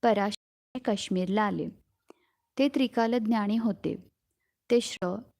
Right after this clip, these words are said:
ज्येष्ठ वशिष्ठ ऋषींचे नातू होते. यज्ञाच्या वेळी राक्षस त्रास देत असत.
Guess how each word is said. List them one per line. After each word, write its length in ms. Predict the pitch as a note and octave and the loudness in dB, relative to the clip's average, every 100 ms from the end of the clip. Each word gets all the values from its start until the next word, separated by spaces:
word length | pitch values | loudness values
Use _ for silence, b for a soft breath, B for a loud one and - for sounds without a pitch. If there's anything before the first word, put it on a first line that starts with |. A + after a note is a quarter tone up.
| - | -2
ज्येष्ठ 480 | A3+ A#3 A#3 - - | 2 2 2 -4 -2
वशिष्ठ 720 | F#3 G#3+ G#3+ G3 G#3+ G#3 - | -2 0 -2 -2 -4 -4 0
ऋषींचे 640 | B3 G#3 F#3+ G3+ G#3 A#3+ B3+ | 2 2 0 -2 0 0 0
नातू 360 | G3+ E3 G#3 | 0 -2 -2
होते. 400 | G3+ E3+ - - _ _ _ _ _ _ _ _ _ _ | -2 -4 -10 -12 _ _ _ _ _ _ _ _ _ _
यज्ञाच्या 580 | A3+ A3 G#3+ A3+ A3 B3+ | 2 4 2 0 2 2
वेळी 380 | C#4 C4 G3+ A#3 | 4 2 2 0
राक्षस 500 | G3 - - A3 - | -2 -4 -4 -4 -4
त्रास 280 | G3 G3+ - | -4 -4 -2
देत 220 | A3 G#3+ | -2 0
असत. 400 | G3+ - D#3+ | -4 -4 -8